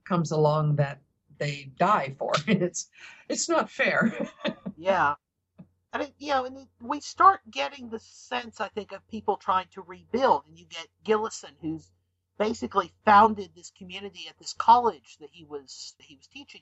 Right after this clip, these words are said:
Speaker 2: at.
Speaker 1: Yeah, he's broadcasting out to any survivors to come to his community because they have food and clothing and,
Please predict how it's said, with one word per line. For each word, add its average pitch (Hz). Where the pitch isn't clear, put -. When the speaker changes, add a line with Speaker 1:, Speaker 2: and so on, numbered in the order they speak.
Speaker 2:
at. -
Speaker 1:
Yeah, 196
he's 190
broadcasting 180
out 170
to 160
any 170
survivors 175
to 147
come 160
to 147
his 139
community 185
because 175
they 185
have 269
food 143
and 131
clothing 151
and, 127